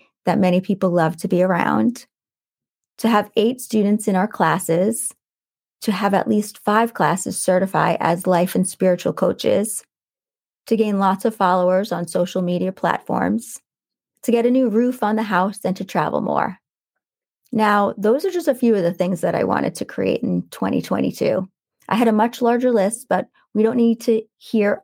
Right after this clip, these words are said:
the whole entire list. It was super long. But you get the idea of what I mean by writing what it is that you want to create for yourself.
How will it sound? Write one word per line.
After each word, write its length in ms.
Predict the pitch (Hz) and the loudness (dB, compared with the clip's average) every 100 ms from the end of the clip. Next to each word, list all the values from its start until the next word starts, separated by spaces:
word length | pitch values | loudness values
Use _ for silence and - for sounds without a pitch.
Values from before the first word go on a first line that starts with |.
| _ | _
the 180 | - 202 | 0 0
whole 240 | 214 233 208 | 2 2 2
entire 400 | 196 170 - - | 0 0 0 0
list. 340 | - - - | -2 -4 -4
It 100 | - | -4
was 160 | 185 - | -4 -4
super 280 | 208 202 | -2 0
long. 400 | 190 175 - - - _ _ _ _ | 2 0 -2 -6 -14 _ _ _ _
But 140 | - 233 | -2 0
you 80 | 302 | 2
get 180 | 311 | 2
the 140 | 302 208 | 2 0
idea 440 | 185 - - - - | 0 -2 -2 -2 -2
of 140 | 185 | -2
what 180 | 180 180 | 0 2
I 80 | 185 | 2
mean 280 | 180 180 175 | 2 0 2
by 160 | 170 | 0
writing 600 | 170 165 175 - - 190 _ - | 0 0 0 -2 -4 -6 _ -2
what 140 | 185 | 0
it 100 | 180 | 0
is 160 | 180 165 | 0 -2
that 120 | - | -2
you 120 | 175 | 0
want 220 | 170 - | 0 -2
to 80 | - | -6
create 340 | - 180 180 - | -4 0 0 0
for 100 | - | -4
yourself. 600 | - - - 185 - | -4 -2 -2 -2 -8